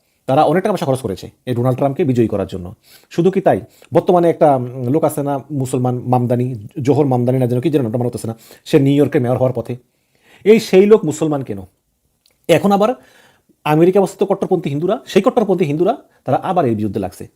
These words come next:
যে ওকে কোনো মতেই নির্বাচিত হতে দেওয়া যাবে না, কারণ মুসলমান, ও কেন নিউ ইয়র্কের মেয়র হবে? তো এইরকম ভারতীয় কট্টরপন্থী হিন্দুরা তারা ওই আমেরিকা বসে চেষ্টা করে আমেরিকার রাজনীতি নিয়ন্ত্রণ করতে, কিন্তু সবসময় তো সব হয় না।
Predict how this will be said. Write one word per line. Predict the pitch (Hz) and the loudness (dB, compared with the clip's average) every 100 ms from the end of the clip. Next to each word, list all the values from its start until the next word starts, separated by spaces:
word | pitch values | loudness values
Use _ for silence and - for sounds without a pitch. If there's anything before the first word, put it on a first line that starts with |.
| _ - | _ -4
যে | 151 | 0
ওকে | 151 156 | 2 2
কোনো | 143 170 | 0 0
মতেই | 175 202 | 0 0
নির্বাচিত | 170 147 131 139 | -2 -2 -4 -6
হতে | 110 123 | -4 -4
দেওয়া | 110 104 | -4 -4
যাবে | 101 87 | -6 -10
না, | 92 | -6
কারণ | 117 123 | -2 0
মুসলমান, | 120 - 131 | -2 -2 -2
ও | 127 | 0
কেন | 147 196 | 0 0
নিউ | 139 | 0
ইয়র্কের | 120 127 | -2 -2
মেয়র | 104 90 | -4 -8
হবে? | 85 - _ _ - _ - | -12 -18 _ _ -20 _ -4
তো | |
এইরকম | 208 262 247 208 165 | 2 2 2 0 0
ভারতীয় | 143 175 202 | 0 2 2
কট্টরপন্থী | 175 165 156 151 | 0 -2 -6 -4
হিন্দুরা | 131 156 254 _ _ | -4 -4 -6 _ _
তারা | 180 160 | 2 4
ওই | |
আমেরিকা | 139 170 165 | 6 4 4
বসে | 180 156 196 | 2 0 -2
চেষ্টা | 180 - | -2 -2
করে | 156 156 | 0 2
আমেরিকার | 127 131 139 | 0 0 0
রাজনীতি | 123 113 | -2 -4
নিয়ন্ত্রণ | 113 101 | -8 -10
করতে, | - - 117 _ _ - | -14 -14 -16 _ _ -10
কিন্তু | 147 | -4
সবসময় | 135 131 165 | -4 -2 0
তো | 156 | 0
সব | 151 | 0
হয় | 113 | 0
না। | 151 104 | 0 -2